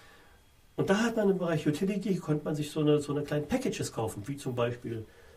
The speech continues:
so die zehn nächsten Flüge anlegen oder so, lauter so eine kleinen Teile. Die haben das sehr geschickt gemacht und vor allem, die, die haben es sehr klug gemacht. Ähm,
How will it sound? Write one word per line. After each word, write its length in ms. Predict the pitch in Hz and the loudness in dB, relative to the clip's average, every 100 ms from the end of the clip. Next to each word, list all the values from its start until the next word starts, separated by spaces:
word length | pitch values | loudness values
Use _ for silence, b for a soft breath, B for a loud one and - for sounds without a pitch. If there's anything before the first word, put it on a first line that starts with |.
| b b - - | b b -16 -6
so 120 | 120 | -4
die 240 | 135 123 | -4 -6
zehn 300 | - 208 196 | 2 6 6
nächsten 300 | 170 151 - | 6 4 2
Flüge 360 | 151 311 233 254 | 4 6 6 4
anlegen 760 | 208 175 170 151 165 156 143 | 0 0 0 0 2 4 4
oder 500 | 143 143 147 139 135 143 165 170 165 - 175 | 0 -2 0 0 -4 -6 -10 -10 -10 -10 -12
so, 320 | 185 190 233 | -10 -6 -2
lauter 280 | 214 262 262 | 4 6 6
so 100 | 214 | 6
eine 100 | 220 | 6
kleinen 220 | 214 220 | 8 8
Teile. 320 | 208 220 139 - B B | 8 6 4 -2 B B
Die 80 | - | 0
haben 100 | 127 | 2
das 120 | 147 | 4
sehr 100 | 131 | 4
geschickt 260 | 147 151 156 | 2 0 -2
gemacht 280 | 143 123 - | 0 -2 -2
und 140 | 123 | -8
vor 180 | - 143 | -6 -4
allem, 160 | 131 131 | -2 -2
die, 100 | 120 | -2
die 100 | 120 | -4
haben 100 | 113 | -4
es 80 | |
sehr 100 | 120 | -4
klug 220 | 117 220 208 | 0 0 0
gemacht. 280 | 98 - - - b b b b b | -2 -4 -14 -20 b b b b b
Ähm, 280 | 117 113 110 | -2 0 -2